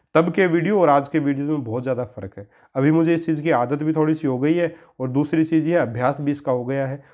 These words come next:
तो अनुभव भी हो गया, अभ्यास भी हो गया, तो वीडियो ज़्यादा अच्छे अभी बन पा रहे हैं, ठीक है। तो ऑप्शन नंबर तीन यहाँ पे आपका आंसर रहेगा। चाहे आप अपने ऊपर ले लीजिए, आपने पढ़ाई जब स्टार्ट की क्या आपकी यही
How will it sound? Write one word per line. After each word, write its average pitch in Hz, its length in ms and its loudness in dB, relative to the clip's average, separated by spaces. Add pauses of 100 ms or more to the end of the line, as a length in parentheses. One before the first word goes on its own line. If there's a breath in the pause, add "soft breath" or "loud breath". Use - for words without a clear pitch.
तो 143 80 2
अनुभव 156 440 4
भी 185 120 -2
हो 175 140 0
गया, 180 200 2
अभ्यास 120 340 -2
भी 147 120 -4
हो 160 140 2
गया, 165 200 0
तो 127 120 -8
वीडियो 131 300 0
ज़्यादा 147 340 2
अच्छे 160 240 -2
अभी 131 140 -4
बन 120 180 -6
पा 107 140 -8
रहे 101 160 -8
हैं, 98 200 -14 (280)
ठीक 247 160 -4
है। - 140 -6 (260 soft breath)
तो 143 60 2
ऑप्शन 156 300 4
नंबर 175 260 2
तीन 185 280 -4
यहाँ 160 180 4
पे 165 100 -2
आपका 151 300 0
आंसर 123 280 -4
रहेगा। 104 360 -8 (420 soft breath)
चाहे 139 140 2
आप 131 240 4
अपने 156 240 0
ऊपर 165 220 2
ले 156 120 2
लीजिए, 160 380 -2 (240 loud breath)
आपने 139 240 4
पढ़ाई 151 300 4
जब 165 200 0
स्टार्ट 127 340 -4
की 156 140 -2
क्या 165 180 2
आपकी 135 480 -2
यही 156 320 0